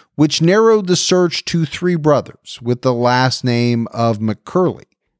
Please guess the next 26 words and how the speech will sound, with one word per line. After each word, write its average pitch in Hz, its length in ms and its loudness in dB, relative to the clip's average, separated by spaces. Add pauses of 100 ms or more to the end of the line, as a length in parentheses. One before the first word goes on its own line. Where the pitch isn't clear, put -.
When 151 220 2
police 180 500 0
looked 175 420 -2
through 160 300 2
their 147 200 4
early 139 340 2
reports, 147 880 0
sure 202 300 0
enough, 190 600 -2 (120)
McCurley 165 800 0
was 139 220 0
the 143 80 2
name 143 380 2
of 151 100 0
a 165 100 2
person 156 480 -4
of 151 140 -2
interest 110 560 -4 (440)
early 202 360 2
on 175 320 4
in 160 160 2
the 156 100 2
investigation. 131 920 -2 (540)
Glenn 190 460 2
Samuel 175 720 2
McCurley 139 680 -2